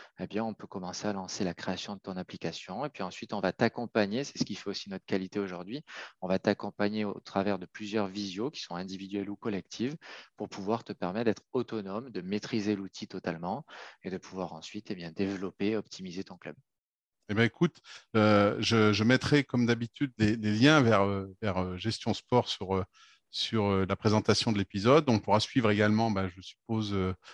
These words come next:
Speaker 2: euh, sur ton site, euh, le tournoi de, de paddle que tu organises à la fin du mois. Et puis, euh, puis, euh, rester en contact avec toi, avec toi. Donc, euh,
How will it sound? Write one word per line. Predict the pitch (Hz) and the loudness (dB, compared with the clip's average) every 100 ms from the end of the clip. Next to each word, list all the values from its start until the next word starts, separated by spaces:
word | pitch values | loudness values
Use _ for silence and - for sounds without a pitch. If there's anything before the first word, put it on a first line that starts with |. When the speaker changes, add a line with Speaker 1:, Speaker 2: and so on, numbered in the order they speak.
| - _ | -20 _
Speaker 2:
euh, | 101 | -6
sur | 98 - 101 | -2 -4 -4
ton | - | -2
site, | 104 - 131 123 | -2 0 0 2
euh, | 104 98 95 95 95 | 2 4 2 0 -4
le | 98 | -8
tournoi | - 101 110 117 | -2 2 4 4
de, | 104 98 | 4 0
de | 95 | -2
paddle | 98 101 107 113 | -2 0 2 2
que | - | 0
tu | 98 - | -8 -4
organises | 95 98 107 101 | 0 2 2 2
à | |
la | 95 | 0
fin | - 98 | 0 -2
du | 92 | 0
mois. | 90 120 - _ - - _ | 0 0 -2 _ -20 -20 _
Et | 110 | -14
puis, | - - 104 104 | -14 -2 2 4
euh, | 92 90 87 | 2 -2 -8
puis, | - 104 | -4 0
euh, | 92 85 | 2 4
rester | 101 - | 2 4
en | 110 | 2
contact | 101 101 98 92 - | 2 0 0 0 0
avec | 92 - | -2 0
toi, | 120 147 - | 2 4 4
avec | 104 104 | 4 2
toi. | - 127 | 2 2
Donc, | 127 104 - | 2 -2 -2
euh, | 98 | -2